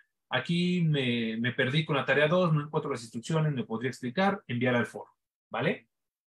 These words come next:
Tenemos un espacio de dudas generales. Un espacio de avisos generales. Aquí el profesor irá colocando avisos. Alumnos, les re-, comento que de tal a tal día será el coloquio Soyer, los invitamos a las actividades.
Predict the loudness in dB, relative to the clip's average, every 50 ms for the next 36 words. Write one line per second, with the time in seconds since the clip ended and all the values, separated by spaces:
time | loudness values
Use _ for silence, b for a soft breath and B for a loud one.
0 | _ _ _ -6 -4 -2 -2 -2 -2 -4 -4 -6 -6 -2 0 0 0 0 -2 -2
1 | -2 -2 -2 -2 -2 -2 -4 -4 -6 -6 -6 -6 -8 -8 -10 -12 -14 -20 -20 -20
2 | _ _ _ _ _ _ _ _ _ _ _ _ _ _ _ _ _ _ 0 4
3 | 4 4 4 2 2 0 2 2 2 4 4 2 2 2 -2 -4 -6 -8 -8 -6
4 | -4 -2 -2 -2 -2 -2 -2 -2 -4 -6 -6 -4 -4 -4 -2 -4 -4 -4 -2 -2
5 | -2 0 0 0 -2 -2 -2 -2 -2 -2 -2 -2 0 0 0 0 0 -2 -4 -6
6 | -8 -10 -10 -12 -18 _ _ _ _ _ 2 4 6 8 8 8 8 8 8 8
7 | 8 8 6 4 0 -2 -4 -4 -4 -4 -6 -8 -8 -8 _ -2 0 2 2 2
8 | 2 2 0 -2 0 0 2 2 2 2 2 0 0 -2 -4 -8 -12 _ _ -6
9 | -2 2 4 4 4 4 4 2 2 2 2 2 2 2 0 -2 -2 -4 -2 0
10 | 0 2 2 0 0 -2 -4 -8 _ _ _ _ _ 0 2 4 4 4 2 -2
11 | -2 0 0 0 0 0 -2 -6 -6 -4 -4 -4 0 2 2 2 2 2 0 -2
12 | -4 -6 -6 -2 0 0 0 0 -4 -4 -4 -4 -4 -4 -4 -8 -8 -8 -8 -6
13 | -6 -8 -10 -12 -14 -16 -18 -18 -18 _